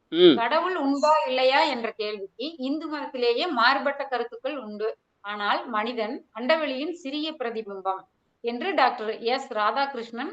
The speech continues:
Speaker 2: அவருடைய பிரம்மசூத்திர ஆங்கில மொழிபெயர்ப்பின் முன்னுரையில்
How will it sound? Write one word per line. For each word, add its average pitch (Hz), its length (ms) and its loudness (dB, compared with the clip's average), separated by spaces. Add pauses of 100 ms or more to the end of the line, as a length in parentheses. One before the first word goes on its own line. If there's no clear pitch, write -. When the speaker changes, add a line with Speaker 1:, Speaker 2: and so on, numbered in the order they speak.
(100)
Speaker 2:
அவருடைய 220 540 -2
பிரம்மசூத்திர 254 840 -4
ஆங்கில 269 600 -4
மொழிபெயர்ப்பின் 254 680 -4
முன்னுரையில் 247 640 -10